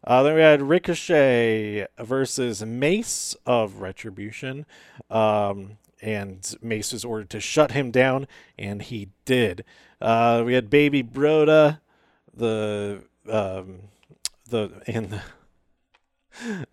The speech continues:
<laughs> uh, what's his name? The rabbit, Rambling Rabbit. Uh, Riddle called him Baby Broda. Um, then we had Shayna versus Dana Brooke. Uh, disqualification happens when somebody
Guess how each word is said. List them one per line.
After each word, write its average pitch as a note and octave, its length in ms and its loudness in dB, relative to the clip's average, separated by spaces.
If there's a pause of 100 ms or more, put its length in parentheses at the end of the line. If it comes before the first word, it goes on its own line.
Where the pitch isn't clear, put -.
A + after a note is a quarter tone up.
<laughs> - 0 -
uh, B2+ 120 0
what's C3 280 0
his A#2+ 160 -8
name? G2+ 480 -6
The A#2+ 100 -6
rabbit, A2 580 0
Rambling C3+ 420 -4
Rabbit. G#2+ 400 -2 (640)
Uh, G#2+ 300 -2
Riddle A2+ 240 0
called A2+ 220 -4
him G2 100 -10
Baby G2 320 -6
Broda. G2 640 -6 (800)
Um, C#3 480 6
then D#3+ 140 2
we F3+ 80 4
had E3+ 160 6
Shayna F#3+ 500 2
versus D3 680 0
Dana D#3+ 360 0
Brooke. C#3 760 -2
Uh, B2+ 180 4
disqualification C3+ 1120 2
happens B2+ 920 -2
when A2+ 720 -8 (460)
somebody A2 800 -8